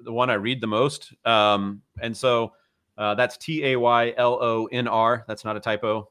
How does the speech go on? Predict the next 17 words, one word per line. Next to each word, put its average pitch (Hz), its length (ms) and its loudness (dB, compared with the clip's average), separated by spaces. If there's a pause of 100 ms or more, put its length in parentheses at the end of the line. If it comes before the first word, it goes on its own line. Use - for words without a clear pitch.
Um, 101 220 -4
that's 104 160 -8
a 101 40 -10
whole 101 160 -4
other 104 200 -2
podcast 104 500 -2
episode 101 380 -4
about 98 140 -2
how 104 100 0
that 107 160 0
came 127 100 -4
about. 143 360 4 (360)
Um, 127 440 6
but, 143 320 4
uh, 147 180 8
that 156 160 6
is, 160 180 4